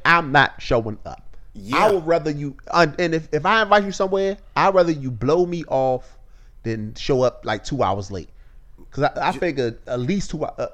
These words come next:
Speaker 1: uh, let's see. If it's supposed to start at seven, they probably had a little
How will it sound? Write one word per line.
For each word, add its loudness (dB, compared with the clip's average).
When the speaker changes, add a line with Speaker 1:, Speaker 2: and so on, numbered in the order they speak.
Speaker 1:
uh, -8
let's -6
see. -8
If -10
it's -4
supposed 0
to -8
start 4
at 0
seven, 4
they -2
probably 2
had 0
a -4
little -4